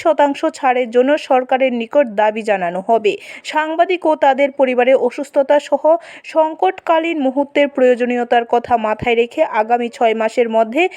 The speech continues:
প্রেস ক্লাবের নিজস্ব অ্যাম্বুলেন্স ক্রয় করা হবে। আগামী তিন মাসের মধ্যে প্রেস কার্ড বঞ্চিত যোগ্য সাংবাদিকদের মধ্যে প্রেস কার্ড বিতরণ করা হবে। প্রেসের কাজের সাথে যুক্ত মহিলা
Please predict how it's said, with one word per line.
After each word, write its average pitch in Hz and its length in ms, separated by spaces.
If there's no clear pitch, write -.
প্রেস 302 260
ক্লাবের 339 340
নিজস্ব 277 300
অ্যাম্বুলেন্স 262 540
ক্রয় 240 320
করা 185 240
হবে। 226 200
আগামী 349 340
তিন 349 120
মাসের 277 320
মধ্যে 254 220
প্রেস 254 240
কার্ড 285 160
বঞ্চিত 247 380
যোগ্য 240 240
সাংবাদিকদের 269 680
মধ্যে 226 260
প্রেস 294 260
কার্ড 302 160
বিতরণ 254 340
করা 190 240
হবে। 240 200
প্রেসের 320 380
কাজের 294 380
সাথে 311 200
যুক্ত 269 240
মহিলা 262 300